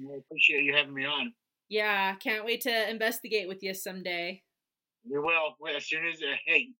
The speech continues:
Speaker 1: it's all on you. You gotta get here.
Speaker 2: That's
Speaker 1: Once you
Speaker 2: right.
Speaker 1: get here, we'll do it.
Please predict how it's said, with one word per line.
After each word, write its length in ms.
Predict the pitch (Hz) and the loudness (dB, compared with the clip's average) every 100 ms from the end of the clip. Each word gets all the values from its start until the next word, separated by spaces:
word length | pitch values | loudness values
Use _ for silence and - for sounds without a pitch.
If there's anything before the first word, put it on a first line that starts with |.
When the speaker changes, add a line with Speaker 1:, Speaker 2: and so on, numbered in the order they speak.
| _ - | _ 0
Speaker 1:
it's 40 | 185 | 2
all 140 | 185 | 4
on 100 | 175 | 2
you. 140 | 180 | 2
You 220 | 156 160 170 | 0 -2 0
gotta 160 | 160 | 0
get 160 | - - | 0 0
here. 260 | 143 233 _ _ - | -2 -4 _ _ -6
Speaker 2:
That's 280 | 208 220 254 | -4 -2 0
Speaker 1:
Once 200 | 220 214 | 2 2
you 60 | |
Speaker 2:
right. 80 | 180 | 2
Speaker 1:
get 120 | 185 165 | 2 0
here, 80 | 165 | -2
we'll 140 | 160 | -6
do 200 | 156 | -4
it. 60 | 151 | -6